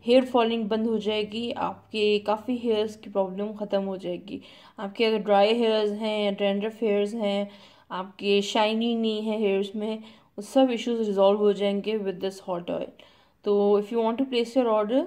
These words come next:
मैं डिस्क्रिप्शन में नीचे दे रही हूँ, अ, आप अपना ऑर्डर प्लेस कर सकते हैं। And once again मैं आपको दिखा दूँ,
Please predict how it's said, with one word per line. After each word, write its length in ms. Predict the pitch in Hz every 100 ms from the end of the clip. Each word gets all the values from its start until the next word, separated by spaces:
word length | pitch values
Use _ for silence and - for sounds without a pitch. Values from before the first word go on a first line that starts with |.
| -
मैं 180 | 220 180
डिस्क्रिप्शन 460 | 196 - 202 -
में 80 | 233
नीचे 260 | 226 214 220
दे 180 | 202 202
रही 200 | 208 214
हूँ, 300 | 226 254 262 - _ _ -
अ, 40 |
आप 520 | 185 196 180 180 190 -
अपना 160 | 202
ऑर्डर 220 | 196 190
प्लेस 300 | 202 196 190
कर 140 | - 190
सकते 360 | 196 190 -
हैं। 280 | 240 277 - _ _ -
And 200 | 190 202 208
once 260 | 208 214
again 200 | 214 214
मैं 60 | 214
आपको 180 | 202 196
दिखा 300 | 202 208 196
दूँ, 200 | 202